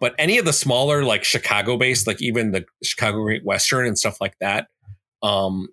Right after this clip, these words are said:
I would love to see a lot more stuff made for them. Now, granted, the market for them isn't as large as, like, you know, Union Pacific or Santa Fe or, you know, Pennsy, stuff like that. But, um, seeing some of these smaller,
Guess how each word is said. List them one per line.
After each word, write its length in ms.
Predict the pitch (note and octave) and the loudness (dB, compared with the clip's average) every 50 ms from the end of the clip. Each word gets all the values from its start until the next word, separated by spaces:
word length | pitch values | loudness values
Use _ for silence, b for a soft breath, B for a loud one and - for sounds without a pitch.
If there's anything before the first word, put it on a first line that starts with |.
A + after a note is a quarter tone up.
| _ _ - - | _ _ -8 -2
I 80 | C#3 D3+ | 0 0
would 160 | E3+ E3 C#3 | 2 2 2
love 120 | C#3+ C#3+ | 2 2
to 40 | D#3 | 2
see 220 | D3 - E3+ D3 B2+ | 2 2 4 2 2
a 80 | A2 | 2
lot 580 | G2 F2+ F2 F2 F#2+ G#2+ G#2+ A2 A#2 B2 - - - | 0 0 -2 -2 0 0 2 2 2 0 -2 -4 -4
more 340 | B2 A#2 A#2 A2 A2 A2 A2 | 0 0 2 2 2 0 0
stuff 380 | - - - A#2+ A2 G#2 - - | 0 0 0 0 -2 -2 -2 -2
made 380 | A2 G2+ G2 G2+ A2 A2 - | 0 2 2 2 2 0 0
for 100 | - C3 | 0 -2
them. 460 | A#2+ A#2+ B2+ B2+ B2+ B2+ C3 C3 C#3 - _ _ _ _ - | 0 2 2 2 2 2 0 0 -2 -6 _ _ _ _ -2
Now, 160 | - G#2 G2+ | 0 0 0
granted, 420 | F2+ G#2 A2 G#2+ G#2+ G#2 G#2 F#2+ | 2 2 2 2 4 2 0 0
the 80 | F#2 G2 | 0 0
market 460 | F#2+ G2 G2 G2+ - - A2 G2+ - - | 0 0 0 -2 -2 -4 -6 -6 -4 -4
for 140 | - A2 G2+ | -4 -2 0
them 220 | G#2 G#2 G2+ G2+ - | 0 0 -2 -2 -2
isn't 280 | G#2 - - G#2+ G2 | -2 -2 -2 -2 -2
as 180 | F#2+ F2+ F2+ - | -2 -2 -2 -2
large 420 | F#2 F#2 F#2 F#2 F#2+ G2 G2 - - - F#2 | -2 -2 0 0 -2 -2 -4 -6 -6 -6 -6
as, 180 | F2+ E2+ - - | -4 -4 -4 -4
like, 200 | F2 E2+ E2 - - | -4 -6 -6 -6 -4
you 80 | - | -4
know, 140 | F#2+ E2 E2 - - _ _ _ _ _ _ _ _ _ _ _ _ _ _ _ B B B B B B B | -4 -4 -4 -8 -12 _ _ _ _ _ _ _ _ _ _ _ _ _ _ _ B B B B B B B
Union 240 | - G#2+ G2+ F#2+ F#2 | -2 0 0 0 0
Pacific 460 | F#2 G#2+ - - G2 - - - - - | 0 -2 -2 -2 -2 -4 -4 -6 -6 -4
or 120 | - G#2+ | -4 -4
Santa 280 | - - G#2 G2 G2 F#2+ | -2 -2 -2 -2 -2 -4
Fe 280 | - - G2 F#2+ F#2+ F#2+ | -4 -2 -2 0 0 0
or, 300 | F2 E2+ E2+ F2+ - - _ _ - | -2 -2 -4 -6 -8 -12 _ _ -2
you 100 | G#2+ G#2 | -2 -2
know, 60 | F#2+ | 0
Pennsy, 540 | - - - G2 F2 - - G2 G2 G2 - B B B B B B B | 0 -2 -2 -2 -2 -2 0 0 -2 -2 -4 B B B B B B B
stuff 240 | - - G#2+ - - | -6 -4 -2 -2 0
like 180 | G#2+ G2+ - | -2 -2 0
that. 240 | - F#2 E2+ - - _ _ _ _ _ _ | -2 -2 -2 -2 -4 _ _ _ _ _ _
But, 240 | - A2 G#2 G2 - - - | 0 0 0 0 -2 -4 -2
um, 200 | A2 G#2+ A2 - | -2 0 0 0
seeing 260 | - - G#3+ G#3+ F#3 | 2 2 2 2 2
some 160 | - G3+ E3+ | 2 2 2
of 80 | D#3 C3+ | 2 2
these 180 | C3 A#2 - | 2 2 0
smaller, 760 | - - A2+ G#2+ G#2+ G#2+ A2+ A2+ A2 G#2+ G2+ G2+ G2+ G2 F#2+ | 0 0 2 2 2 2 2 2 2 2 2 2 2 0 -2